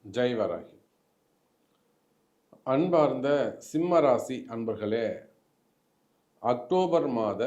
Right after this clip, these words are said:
பலன்கள். இந்த அக்டோபர் மாசத்தை பொறுத்தவரையில் சிம்ம ராசி அன்பர்களே அதிர்ஷ்டமான மாதம்.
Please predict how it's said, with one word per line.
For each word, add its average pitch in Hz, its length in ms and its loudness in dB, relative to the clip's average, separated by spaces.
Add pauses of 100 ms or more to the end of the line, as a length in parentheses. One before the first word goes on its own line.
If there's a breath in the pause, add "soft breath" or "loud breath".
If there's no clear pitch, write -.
(680)
பலன்கள். 82 420 -12 (1700)
இந்த 151 120 4 (120)
அக்டோபர் 180 500 6
மாசத்தை 156 440 2 (120)
பொறுத்தவரையில் 135 680 0 (100)
சிம்ம 143 320 2
ராசி 139 380 0
அன்பர்களே 123 460 -4 (180)
அதிர்ஷ்டமான 135 840 -4
மாதம். 101 360 -8